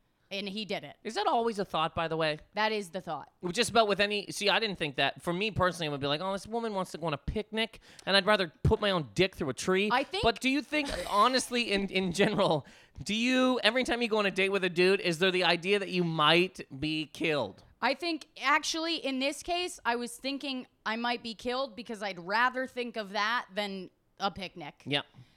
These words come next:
Speaker 1: Honestly. Um, and I, so we get out there, he un-, he unfolds his, like, fucking,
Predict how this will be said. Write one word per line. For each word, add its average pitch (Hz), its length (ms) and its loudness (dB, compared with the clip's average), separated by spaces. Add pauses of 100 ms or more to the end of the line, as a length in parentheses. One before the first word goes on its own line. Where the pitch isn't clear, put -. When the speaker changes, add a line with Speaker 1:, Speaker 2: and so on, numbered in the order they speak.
(180)
Speaker 1:
Honestly. 175 580 -6 (380)
Um, 202 500 2
and 214 160 0
I, 214 240 2 (140)
so - 160 -8
we 233 100 -4
get 262 200 2
out 247 180 2
there, 220 240 -2
he 208 280 -10 (140)
un-, 247 300 -2 (360)
he 214 260 -10
unfolds 233 500 -4
his, 208 180 -6
like, 185 260 -6 (180)
fucking, 175 540 -8